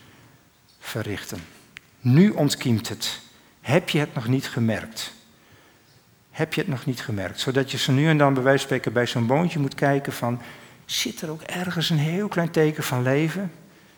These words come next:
"Ja, zie, ik ga iets nieuws verrichten." En daarom, dit is een mooie volle zaal, prachtig... maar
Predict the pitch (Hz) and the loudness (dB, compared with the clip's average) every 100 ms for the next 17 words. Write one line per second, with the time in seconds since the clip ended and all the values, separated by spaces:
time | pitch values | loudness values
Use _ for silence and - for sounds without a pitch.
0 | _ _ _ _ _ _ - 107 120 95 | _ _ _ _ _ _ -8 -2 -2 -2
1 | - - 196 135 - 131 - 127 123 - | -2 2 2 2 -2 -6 -2 -2 -2 -4
2 | 117 110 104 - - - 98 95 - 92 | -4 -4 -4 -6 -8 -10 -10 -10 -12 -16
3 | 90 _ _ _ _ _ _ _ _ - | -18 _ _ _ _ _ _ _ _ -20
4 | - - - - - - 117 113 139 208 | -20 -20 -20 -20 -10 -2 4 6 8 8
5 | 147 120 165 214 - - - 131 117 - | 8 8 4 0 -2 -12 -18 -14 -12 -8
6 | 98 104 113 123 107 - 131 107 - 170 | -2 0 0 -2 -4 -4 -2 -2 0 2
7 | 123 117 170 - - - - - - 117 | 4 2 0 -8 -20 -6 -4 -4 -6 -10
8 | - - _ _ - - - - - _ | -12 -18 _ _ -20 -20 -20 -20 -20 _
9 | _ 110 | _ -8